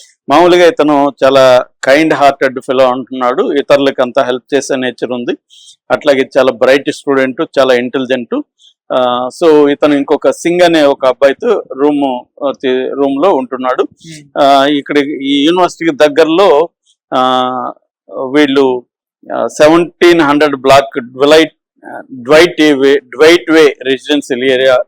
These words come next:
Speaker 1: అక్కడ ఈ అబ్బాయి ఉంటున్నాడు. అయితే నైన్త్, ఆ, ఈ ఫిబ్రవరి నైన్త్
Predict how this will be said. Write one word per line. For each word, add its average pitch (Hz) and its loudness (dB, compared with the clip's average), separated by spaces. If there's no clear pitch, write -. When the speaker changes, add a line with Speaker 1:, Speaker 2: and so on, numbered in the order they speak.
Speaker 1:
అక్కడ 147 -2
ఈ 180 2
అబ్బాయి 131 2
ఉంటున్నాడు. 117 -8
అయితే 175 2
నైన్త్, 175 0
ఆ, 135 0
ఈ 131 -2
ఫిబ్రవరి 156 2
నైన్త్ 151 0